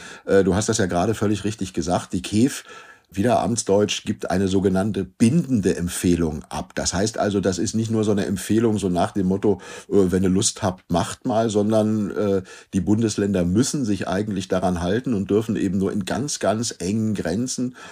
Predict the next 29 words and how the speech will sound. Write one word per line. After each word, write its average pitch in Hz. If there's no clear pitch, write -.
und 90
unter 92
ganz 98
bestimmten 101
Umständen 107
davon 82
abweichen. 82
Also 82
ich 85
sag 85
jetzt 92
mal, 85
äh, 82
äh, 78
ein 87
bisschen 90
völlig 90
übertrieben, 90
wenn's 82
also 80
einen 73
riesigen 90
nationalen 87
Notstand 92
gäbe 73
oder 78
irgendwas, 85
große 90
Katastrophen. 92